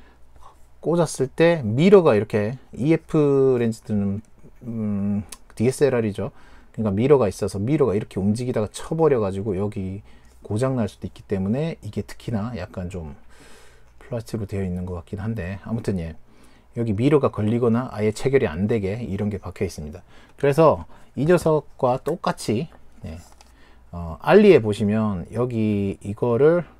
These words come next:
이제 이 까만, 음, 이거 엔씨 가공한 거 이제 금속으로, 금속 마운트로 바꾼 거를 여기다 겨-, 체결할 수 있게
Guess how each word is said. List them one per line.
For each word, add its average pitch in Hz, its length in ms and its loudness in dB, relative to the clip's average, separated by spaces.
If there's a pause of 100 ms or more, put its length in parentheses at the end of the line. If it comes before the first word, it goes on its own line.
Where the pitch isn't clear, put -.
(140)
이제 92 140 -10
이 - 100 -12
까만, 131 400 -6 (200)
음, 104 440 -2 (160)
이거 82 300 -12 (360)
엔씨 165 220 2
가공한 104 400 2
거 107 280 -4
이제 95 180 -8
금속으로, 113 640 2 (480)
금속 143 320 0
마운트로 107 640 0
바꾼 147 460 -4
거를 123 240 2
여기다 107 240 0
겨-, 117 140 -6
체결할 165 440 0
수 - 140 -8
있게 123 280 -4